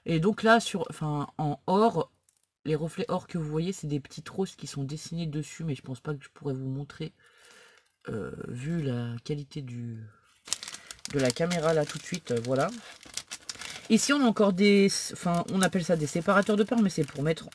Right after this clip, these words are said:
entre les perles parfois dans certains bijoux, voilà. Ça fait comme des petits ornements de bijoux, enfin je sais pas comment, euh, voilà,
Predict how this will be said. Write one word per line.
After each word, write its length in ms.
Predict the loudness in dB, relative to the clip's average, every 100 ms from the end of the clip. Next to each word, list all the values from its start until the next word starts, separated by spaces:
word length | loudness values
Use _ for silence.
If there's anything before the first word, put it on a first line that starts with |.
| -6
entre 340 | -4 -4 0
les 120 | 0 0
perles 300 | -2 -2 -4
parfois 340 | -6 -4 -4
dans 120 | -4
certains 360 | -4 -8 -4 -4
bijoux, 460 | -2 -4 -4 -4
voilà. 320 | -2 -2 -2 -8 -18 -20 -20 -20 -10
Ça 120 | -6
fait 140 | -4
comme 200 | -4 -4
des 100 | -4
petits 300 | -6 -8 -4
ornements 380 | -4 -2 -2 -2
de 80 | -4
bijoux, 340 | -4 -6 -8
enfin 180 | -10 -10
je 40 | -12
sais 60 |
pas 100 | -12
comment, 440 | -12 -8 -6 -6 -8 -20 -20 -16 -14 -16 _ -4
euh, 340 | 0 2 0 -4 -10 _ _
voilà, 400 | -2 0 0 -2